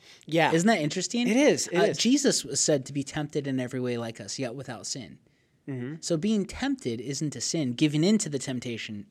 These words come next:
Speaker 2: is a sin.
Speaker 1: Yeah, right.
Speaker 2: So I think that that's fascinating. Um, now, uh, what's interesting about this whole thing is that Satan fell, right,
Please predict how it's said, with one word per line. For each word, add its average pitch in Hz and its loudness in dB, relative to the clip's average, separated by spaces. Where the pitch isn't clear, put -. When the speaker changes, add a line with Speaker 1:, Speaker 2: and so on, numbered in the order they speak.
Speaker 2:
is 147 2
a 98 -8
sin. - -8
Speaker 1:
Yeah, 170 2
right. 127 -2
Speaker 2:
So - -2
I 180 4
think 226 6
that 170 4
that's 143 0
fascinating. 107 -4
Um, 131 0
now, 185 6
uh, 147 0
what's 190 6
interesting 262 4
about 143 6
this 139 -2
whole 139 0
thing 240 2
is 135 0
that 147 -8
Satan 214 4
fell, 139 -2
right, 147 -2